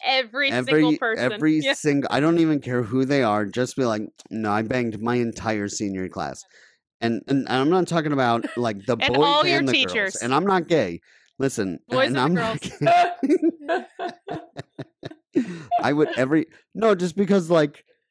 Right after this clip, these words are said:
Speaker 2: like, the things I see now, I'm like, "Wow, you didn't realize that girl liked you." Like, or, like,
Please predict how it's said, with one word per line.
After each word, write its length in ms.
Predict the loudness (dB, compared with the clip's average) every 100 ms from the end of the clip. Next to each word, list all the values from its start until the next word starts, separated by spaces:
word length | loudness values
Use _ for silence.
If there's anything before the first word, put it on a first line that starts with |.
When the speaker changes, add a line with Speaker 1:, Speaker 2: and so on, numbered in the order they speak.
| -6
Speaker 2:
like, 240 | 2 2 0
the 140 | -10
things 420 | 0 0 2 2
I 140 | 2 2
see 320 | 0 0 2
now, 300 | 2 4 2
I'm 120 | 2
like, 240 | -2 -2
"Wow, 520 | -6 -8 -4 0 0 0
you 240 | -2 -2
didn't 400 | 2 2 2 0
realize 600 | 0 0 2 2 0 -2 -8
that 180 | -6
girl 220 | 2 2 2
liked 460 | 0 -2 -2 -6 -10
you." 380 | -8 -8 -12 _ _ _ _ _ -4
Like, 240 | -2 0
or, 240 | 2 2 2
like, 320 | 2 0